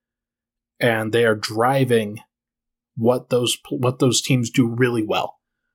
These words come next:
on the offensive end. The Jazz, sure, they have Bojan Bogdanovic, sure, they have Rudy Gobert for defense, but it's still about the guards with them too. Where Donovan Mitchell, Mike Conley, Jordan Clarkson,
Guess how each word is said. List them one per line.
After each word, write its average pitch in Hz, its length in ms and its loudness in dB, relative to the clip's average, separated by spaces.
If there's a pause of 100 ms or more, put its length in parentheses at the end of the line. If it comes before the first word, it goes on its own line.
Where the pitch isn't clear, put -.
(160)
on 120 160 2
the 123 100 0
offensive 104 520 -2
end. 80 120 -10 (2000)
The 127 100 -4
Jazz, 151 560 2
sure, - 240 2
they 185 100 4
have 160 160 2
Bojan 143 340 4
Bogdanovic, 120 600 0 (260)
sure, - 260 2
they 147 140 4
have 135 160 2
Rudy 131 160 6
Gobert 120 340 4
for - 80 -4
defense, 110 560 -2
but 135 180 -4
it's 135 120 -4
still - 320 0
about 170 300 2
the 120 80 2
guards 123 420 0
with 127 140 -2
them 110 220 0
too. 92 340 -6 (1300)
Where 107 200 4
Donovan 147 460 2
Mitchell, 127 500 2
Mike 131 280 -2
Conley, 120 640 -2 (420)
Jordan 135 340 2
Clarkson, 110 680 -2